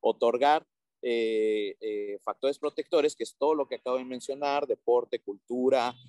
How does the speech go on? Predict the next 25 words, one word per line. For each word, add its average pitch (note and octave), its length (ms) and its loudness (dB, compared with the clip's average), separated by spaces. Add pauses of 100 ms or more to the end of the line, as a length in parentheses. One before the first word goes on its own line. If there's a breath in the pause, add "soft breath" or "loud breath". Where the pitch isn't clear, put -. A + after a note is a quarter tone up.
(140)
eh, G#2+ 160 6
buenas A2+ 380 0
prácticas G#2+ 480 -6
de G2 80 -6
salud, C3 420 4
etcétera, A2+ 360 0
etcétera. D3+ 380 0 (300 soft breath)
Y G#2+ 120 -14
todo D#3 340 4
eso C#3 260 0
nos G2 240 -14
va G#2+ 60 -6
a G#2+ 40 -10
garantizar, B2 640 -2
pues, B2+ 380 0
eh, A2 160 0
entablar G2+ 560 -2
ahora A#2+ 360 4
sí B2+ 320 -6
una G#2+ 220 -10
estrategia A#2+ 520 -2
de A#2 40 2
prevención F2+ 400 -4
de A#2 60 -2
adicciones, A#2+ 580 -2